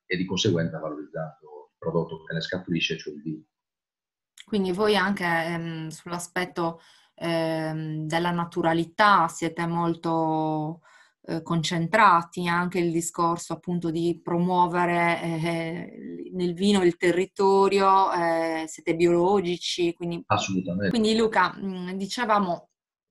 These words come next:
Speaker 2: che, eh, professionisti che vi hanno dato dei consigli sulle varie pratiche agricole ci sono stati, e quindi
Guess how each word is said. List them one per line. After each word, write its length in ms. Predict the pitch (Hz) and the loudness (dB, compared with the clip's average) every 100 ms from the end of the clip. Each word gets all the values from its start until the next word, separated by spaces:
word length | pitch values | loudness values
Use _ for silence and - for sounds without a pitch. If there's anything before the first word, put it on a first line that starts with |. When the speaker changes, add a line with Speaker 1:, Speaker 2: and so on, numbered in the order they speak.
| _ | _
Speaker 2:
che, 280 | - 208 208 151 | 2 2 0 -10
eh, 600 | 175 170 165 165 165 160 - 180 180 | -10 -8 -6 -8 -8 -10 -14 -16 -10
professionisti 1400 | 190 208 196 208 208 214 208 - - 190 180 180 180 175 | -6 -4 -2 0 2 2 0 -4 -4 -2 0 0 0 -2
che 80 | 185 | -4
vi 120 | 185 | -4
hanno 140 | 185 185 | -2 -2
dato 200 | 185 180 | -4 -4
dei 140 | 180 | -4
consigli 1000 | - 180 175 - 220 208 180 175 170 170 - _ | -4 -8 -6 -2 0 2 2 2 0 -2 -8 _
sulle 320 | - 190 180 185 | -6 -2 -2 0
varie 240 | 190 190 | -2 -2
pratiche 380 | 185 185 - 196 | -6 -10 -4 0
agricole 840 | 196 196 196 - 185 175 165 165 170 | 0 -2 -4 -4 -2 0 -2 -4 -8
ci 140 | - | -10
sono 240 | - 170 | -10 -8
stati, 560 | 170 - 196 170 170 190 | -8 2 4 4 0 -6
e 40 | |
quindi 300 | 180 202 185 | -6 -6 -6